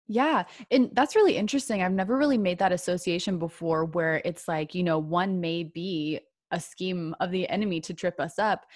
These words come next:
And then one might just be a signal that, okay, there's something here, like, an unsettledness that's maybe indicating something a little deeper that God is trying to reveal to us, like, bringing something to light to help us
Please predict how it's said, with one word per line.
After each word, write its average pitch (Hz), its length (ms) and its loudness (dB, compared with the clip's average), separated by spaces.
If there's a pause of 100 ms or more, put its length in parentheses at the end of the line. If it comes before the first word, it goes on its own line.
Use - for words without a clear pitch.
(260)
And 208 180 0
then 190 200 0
one 220 240 0
might 175 240 -2
just 185 340 -6
be 170 480 -4
a 175 80 -2
signal 170 460 -2
that, 151 240 -2
okay, 180 360 -4
there's 175 280 -6
something 240 360 -2
here, 196 460 -2
like, 185 160 -4
an 190 120 -4
unsettledness 180 1120 -2
that's 165 240 0
maybe 190 360 4
indicating 180 840 -2
something 214 320 -2
a 254 40 2
little 220 160 2
deeper 190 300 -2
that 156 240 -2
God 180 220 2
is 180 140 0
trying 156 340 -2
to 165 120 -6
reveal 156 340 -2
to 165 120 -4
us, 147 280 0
like, 151 180 -2 (380)
bringing 202 240 2
something 190 320 0
to 190 100 -2
light 190 220 4
to 196 100 -4
help 220 360 0
us 170 500 0